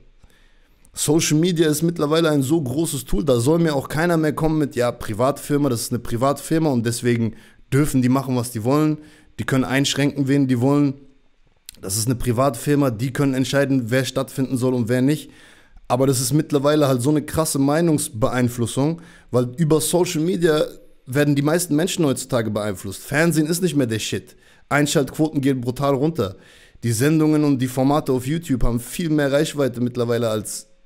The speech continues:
Fernsehen, so. Und wenn da gewisse Leute einfach unten gehalten werden, gewisse Meinungen, gewisse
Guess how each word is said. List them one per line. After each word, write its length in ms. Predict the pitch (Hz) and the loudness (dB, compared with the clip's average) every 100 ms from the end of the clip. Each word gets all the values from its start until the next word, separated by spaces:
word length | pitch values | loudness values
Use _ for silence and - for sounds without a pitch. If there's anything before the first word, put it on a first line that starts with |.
| - | -20
Fernsehen, 600 | - 143 156 147 110 98 | -6 0 2 2 0 -4
so. 260 | 92 - - - - - - - - - - | -6 -12 -14 -20 -20 -20 -20 -20 -20 -12 -2
Und 180 | 131 123 | 0 2
wenn 160 | 139 | 2
da 160 | 139 156 | 2 2
gewisse 320 | 139 147 147 | 0 -2 0
Leute 320 | 147 160 151 | 2 2 2
einfach 240 | 127 120 113 | 0 -2 -2
unten 280 | 175 175 | -2 0
gehalten 340 | 143 131 123 123 | 0 2 0 0
werden, 180 | 131 135 | 0 0
gewisse 300 | 131 120 120 | 0 0 2
Meinungen, 560 | 131 151 160 147 147 | 2 2 2 2 2
gewisse 580 | 123 120 127 127 117 | 0 -2 -2 0 2